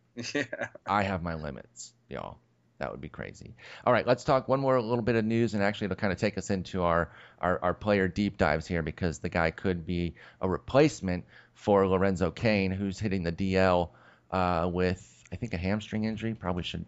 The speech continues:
Speaker 2: probably should know what they're hurt
Speaker 1: Yeah.
Speaker 2: with, Paul.
Speaker 1: Hamstring.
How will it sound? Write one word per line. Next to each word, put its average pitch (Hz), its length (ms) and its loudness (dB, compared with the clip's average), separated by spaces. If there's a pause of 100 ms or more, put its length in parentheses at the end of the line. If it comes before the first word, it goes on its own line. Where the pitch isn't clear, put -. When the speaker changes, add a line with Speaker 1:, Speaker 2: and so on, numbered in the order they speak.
(140)
Speaker 2:
probably 139 220 2
should 127 140 -2
know 113 160 6
what 101 120 2
they're 98 140 4
hurt 95 160 2
Speaker 1:
Yeah. 80 60 -2
Speaker 2:
with, 73 200 -6
Paul. 73 240 -2 (460)
Speaker 1:
Hamstring. 117 1800 -2